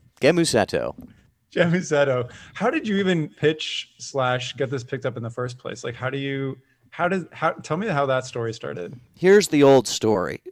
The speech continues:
Speaker 1: So I think it was literally, a lot of my ideas I've gotten to work on, which we have, like, kind of a mumblecore, even more mumbly, less punchline heavy improv-y show called Tender Touches that we make. A little less punchlines than even home movies,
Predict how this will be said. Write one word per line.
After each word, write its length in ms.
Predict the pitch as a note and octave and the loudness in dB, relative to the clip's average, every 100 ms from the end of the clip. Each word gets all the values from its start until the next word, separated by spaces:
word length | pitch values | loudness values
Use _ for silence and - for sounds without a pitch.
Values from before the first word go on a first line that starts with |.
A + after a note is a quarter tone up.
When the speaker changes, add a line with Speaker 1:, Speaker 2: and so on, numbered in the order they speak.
| - | -12
Speaker 1:
So 300 | - A#2+ G#2 | 2 4 6
I 160 | A#2+ | 6
think 180 | B2 C3 | 4 2
it 20 | |
was 200 | A2+ G#2+ | 2 2
literally, 320 | B2 E3+ C#3+ A#2+ | 2 4 6 4
a 60 | |
lot 240 | B2 C3+ A3+ | 4 8 8
of 80 | |
my 220 | F#3 C#3+ A2 _ _ - - | 8 4 0 _ _ -14 -4
ideas 400 | A#2 C3+ B2+ A#2 | 2 4 4 2
I've 100 | G#2 | 2
gotten 180 | A2 G2 | 0 0
to 60 | |
work 220 | G2 F#2+ F#2+ | 0 0 0
on, 220 | F2 E2+ | -4 -4
which 220 | F2 - | -12 -10
we 140 | - G2+ | -4 -2
have, 140 | F2+ | 0
like, 160 | F#2 - | -2 -2
kind 220 | G#2 G2 | -6 -2
of 160 | F2+ | 0
a 200 | F2+ E2+ - - | 0 0 -4 -12
mumblecore, 840 | G2 G#2 G2+ G2 - G#2 G2 F#2 - _ _ _ _ | -2 -2 0 -4 0 4 4 4 -2 _ _ _ _
even 260 | A2 C3 C3 | -4 -2 2
more 180 | A#2 A2+ | 4 4
mumbly, 440 | G#2 G#2 G#2+ G#2+ | 4 0 0 0
less 220 | F#2+ G2+ | 2 2
punchline 640 | - - G#2 - G2+ G2 G2 | 2 -2 -4 0 0 0 0
heavy 360 | G2+ G2 G2 | 0 0 -2
improv-y 580 | F#2 G2+ F#2+ G2+ F#2+ G2 | -4 -6 2 4 4 0
show 260 | - G2 G2 | 0 0 2
called 200 | F#2 E2+ | -2 -4
Tender 240 | G2 F#2 | -4 -6
Touches 460 | - F2+ - G2 - | -2 -4 -2 -6 -6
that 140 | - | -6
we 120 | G2 | -6
make. 260 | F#2+ F#2+ G2 | -4 -4 -6
A 40 | |
little 280 | F#2+ G#2 F#2 _ _ _ _ - | -2 -2 -2 _ _ _ _ -4
less 180 | G#2+ G#2+ | -2 0
punchlines 720 | - G#2 - G#2 G2+ G2 F#2+ | -2 -4 -4 0 0 -2 -4
than 140 | F#2+ F#2 | -6 -4
even 200 | F#2 F2+ | -6 -6
home 240 | F#2+ F#2 | -4 -4
movies, 520 | F#2 F#2+ F#2+ F#2 - | -4 -2 -2 -2 -6